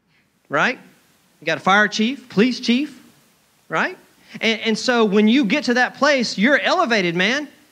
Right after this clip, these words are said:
And people are listening to you. People are paying attention to you. People actually now fear you even. People are gonna give you some respect that maybe you wouldn't have gotten before.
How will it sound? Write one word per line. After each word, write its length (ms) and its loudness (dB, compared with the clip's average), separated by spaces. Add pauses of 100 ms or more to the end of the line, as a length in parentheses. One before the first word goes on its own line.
(200)
And 120 -4
people 240 0
are 160 2
listening 420 -2
to 100 0
you. 220 4
People 380 -2
are 60 2
paying 240 0
attention 360 -4
to 80 -4
you. 140 -8
People 340 0
actually 420 -2
now 300 0 (180)
fear 240 -2
you 320 -6 (360)
even. 200 -20 (1080)
People 160 2
are 40 0
gonna 180 4
give 220 0
you 100 2
some 360 -2 (100)
respect 560 -2
that 100 -8
maybe 220 -4
you 80 -2
wouldn't 180 -4
have 100 -14
gotten 240 -10
before. 500 -20